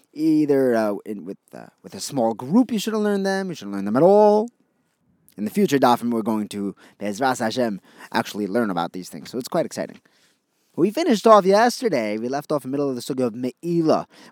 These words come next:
We're trying to figure out why being, getting Hana from Hektish, the Isra of Me'ilah, is considered a mountain that's being held up by a thread. What's so shocking about that halacha?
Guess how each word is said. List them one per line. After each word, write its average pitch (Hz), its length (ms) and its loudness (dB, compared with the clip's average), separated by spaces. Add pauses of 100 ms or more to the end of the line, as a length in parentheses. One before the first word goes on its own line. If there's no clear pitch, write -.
We're 254 60 -10
trying 220 160 -4
to 180 40 -4
figure 196 220 2
out 131 160 2
why 143 460 2 (520)
being, 147 320 -4 (260)
getting 160 200 0
Hana 143 280 2
from 131 160 -2
Hektish, 123 460 -6
the - 80 -14
Isra 151 280 -4
of 120 100 -6
Me'ilah, 131 400 0 (320)
is 117 100 -8
considered 143 480 -2
a 107 80 0
mountain 170 400 0
that's 143 160 -4
being 135 160 -2
held 139 220 -4
up - 100 -4
by 117 140 0
a 107 80 -6
thread. 92 340 -10
What's - 320 -10
so 202 500 -2 (300)
shocking 180 560 0
about 117 280 0
that 127 140 2
halacha? 113 460 0